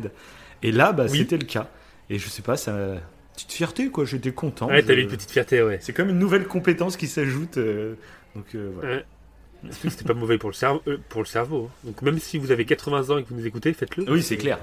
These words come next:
Speaker 1: Il est jamais
Speaker 2: C'est,
Speaker 1: trop
Speaker 2: c'est
Speaker 1: tard pour apprendre des
Speaker 2: pour
Speaker 1: choses.
Speaker 2: apprendre. Au contraire,
Speaker 1: <laughs>
Speaker 2: il faut,
Speaker 1: C'est
Speaker 2: il
Speaker 1: clair.
Speaker 2: faut.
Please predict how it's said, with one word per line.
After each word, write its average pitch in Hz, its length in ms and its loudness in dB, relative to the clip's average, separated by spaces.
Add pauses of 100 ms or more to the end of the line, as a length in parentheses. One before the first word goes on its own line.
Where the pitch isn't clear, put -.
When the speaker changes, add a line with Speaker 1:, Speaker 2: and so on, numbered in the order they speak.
Speaker 1:
Il 110 140 0
est 127 40 4
jamais 190 300 6
Speaker 2:
C'est, 131 80 4
Speaker 1:
trop 151 120 4
Speaker 2:
c'est - 80 -8
Speaker 1:
tard 185 360 6 (300)
pour 127 180 6
apprendre 135 440 6
des 113 100 2
Speaker 2:
pour - 100 -2
Speaker 1:
choses. 127 160 0
Speaker 2:
apprendre. 120 320 -2 (100)
Au 131 80 2
contraire, 147 380 0 (260)
Speaker 1:
<laughs> - 240 -16
Speaker 2:
il 120 80 -12
faut, - 200 -12
Speaker 1:
C'est 123 60 -8
Speaker 2:
il 117 60 -12
Speaker 1:
clair. 107 160 -6
Speaker 2:
faut. 110 40 -8